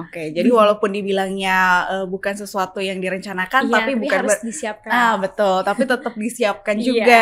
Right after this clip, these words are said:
Speaker 2: betul.
Speaker 1: gitu ya,
Speaker 2: Mm-mm.
Speaker 1: dengan matang.
Speaker 2: Mm-mm.
Speaker 1: Oke, nah menghadapi kehamilan yang kedua ini gitu
Speaker 2: Iya.
Speaker 1: ya,
Speaker 2: Mm-mm.
Speaker 1: eh, walaupun tadi kan Nadia bilang, "Oh, ini aku nggak rencanain, Kak," gitu ya.
Speaker 2: Iya.
Speaker 1: Gimana sih awal mulanya waktu itu pas akhirnya tahu, "Wah, positif hamil," gitu ya?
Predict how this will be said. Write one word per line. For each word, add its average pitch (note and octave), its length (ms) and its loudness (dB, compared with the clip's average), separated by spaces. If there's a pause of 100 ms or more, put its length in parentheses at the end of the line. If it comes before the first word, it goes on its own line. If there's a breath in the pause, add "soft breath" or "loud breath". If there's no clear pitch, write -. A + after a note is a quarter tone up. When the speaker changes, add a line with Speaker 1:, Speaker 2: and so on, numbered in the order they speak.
(120)
Speaker 2:
betul. F3+ 140 -2
Speaker 1:
gitu F3+ 240 -4
ya, E3 180 -6
Speaker 2:
Mm-mm. E3+ 140 -4
Speaker 1:
dengan F3 180 -10
matang. E3 500 -8 (120)
Speaker 2:
Mm-mm. A#3 320 -10
Speaker 1:
Oke, G3+ 300 -8
nah G3+ 180 -6 (240 soft breath)
menghadapi A3 600 -4
kehamilan G3+ 580 -8
yang F3+ 140 -10
kedua F3 340 -8
ini E3+ 480 -8
gitu G#3+ 240 -10
Speaker 2:
Iya. D#3 80 -10
Speaker 1:
ya, E3+ 120 -8 (200)
Speaker 2:
Mm-mm. G3 160 -12
Speaker 1:
eh, E3+ 320 -8
walaupun F3+ 500 -2 (360)
tadi F3 180 -10
kan A3+ 320 -10 (160)
Nadia F3 240 -8
bilang, F#3+ 560 -10
"Oh, A3+ 160 -8
ini A#3 240 -8
aku C4 160 -10
nggak E3+ 160 -6
rencanain, G#3 500 -12
Kak," A#3 460 -12
gitu A#3 80 -6
ya. D#3+ 80 -8
Speaker 2:
Iya. F3 120 -6 (420 loud breath)
Speaker 1:
Gimana A#3 320 -4
sih D#4+ 160 -4
awal G#3+ 400 -2
mulanya G#3 340 -6
waktu A#3 240 -6
itu B3+ 80 -8 (140)
pas G3+ 260 -8
akhirnya G3+ 480 -6
tahu, A3 380 -8
"Wah, D4+ 100 -14
positif B3+ 480 -12
hamil," C4 560 -2
gitu F3 220 -10
ya? E3+ 260 -2